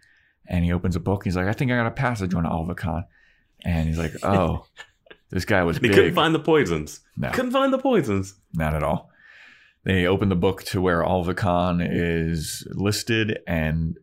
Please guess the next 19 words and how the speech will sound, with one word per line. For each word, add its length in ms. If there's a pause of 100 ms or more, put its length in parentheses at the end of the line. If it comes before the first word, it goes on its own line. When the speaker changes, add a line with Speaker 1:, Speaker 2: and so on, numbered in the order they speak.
(200)
Speaker 1:
they're 180
like, 180
"Oh, 300
we 120
got 160
a 40
picture 400
of 140
him 120
in 140
here." 420 (640)
And 140
it's 720 (420)
a 80
gigantic 580
centerfold, 760
and, 160
uh, 20
uh, 640